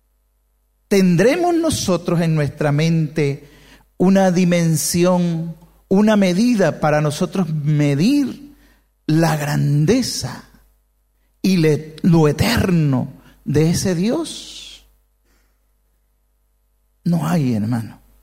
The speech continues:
no hay. Aunque el hombre alcance ciencia, aunque alcance muchas cosas que ha alcanzado,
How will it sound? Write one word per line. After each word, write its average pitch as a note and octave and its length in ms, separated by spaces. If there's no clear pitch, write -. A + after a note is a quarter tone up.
no C#3+ 260
hay. C#3 320
Aunque C#3+ 320
el C3+ 80
hombre G3 340
alcance E3+ 540
ciencia, A#2 840
aunque E3 420
alcance E3 880
muchas A#3 380
cosas E3+ 420
que D#3+ 180
ha - 20
alcanzado, G3 880